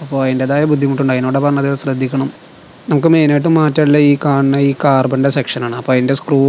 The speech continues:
ആണ് ഈ അഴിച്ചുകൊണ്ടിരിക്കുന്നത്. ചെറുതായിട്ട് വെള്ളം കയറിയോണ്ട് തന്നെ അഴിച്ചെടുക്കാൻ ചെറിയൊരു ബുദ്ധിമുട്ടുണ്ടായിരുന്നു. അഴിച്ച് നോക്കിയപ്പോൾ തന്നെ കണ്ടത് carbon-ൻ്റെ ഒരു സൈഡത്തെ carbon കംപ്ലൈന്റ് ആയിട്ട് പോയിട്ടുണ്ട്. തുരുമ്പെടുത്തുകൊണ്ട് വെള്ളം കയറിയിട്ട് തുരുമ്പെടുത്ത് കംപ്ലൈന്റ് ആയിട്ട്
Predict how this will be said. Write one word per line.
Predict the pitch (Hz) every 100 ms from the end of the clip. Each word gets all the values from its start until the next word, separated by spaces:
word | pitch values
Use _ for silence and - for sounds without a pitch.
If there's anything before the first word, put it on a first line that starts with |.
| 147
ആണ് | 151
ഈ | 147
അഴിച്ചുകൊണ്ടിരിക്കുന്നത്. | 135 - 135 127 - - - - - 170
ചെറുതായിട്ട് | 147 156 165
വെള്ളം | 175 165 190
കയറിയോണ്ട് | 180 180 165
തന്നെ | 170 208 - - 156
അഴിച്ചെടുക്കാൻ | 139 180 160 175 185
ചെറിയൊരു | 180 175 160
ബുദ്ധിമുട്ടുണ്ടായിരുന്നു. | 139 143 131 127 120 - - - -
അഴിച്ച് | 143 131 175
നോക്കിയപ്പോൾ | 156 135 143 143
തന്നെ | 175 180
കണ്ടത് | 175 165 165 156
carbon-ൻ്റെ | 147 147 147 156 160
ഒരു | 160 170
സൈഡത്തെ | 165 160 160
carbon | 160 156 151 156 156 - 151
കംപ്ലൈന്റ് | 139 143 147
ആയിട്ട് | 156 143
പോയിട്ടുണ്ട്. | 139 127 131
തുരുമ്പെടുത്തുകൊണ്ട് | 147 143 147 143 147 139 139
വെള്ളം | 139 147
കയറിയിട്ട് | 151 143 156 - - - - -
തുരുമ്പെടുത്ത് | 147 143 143 147 143
കംപ്ലൈന്റ് | 139 143 147
ആയിട്ട് | 143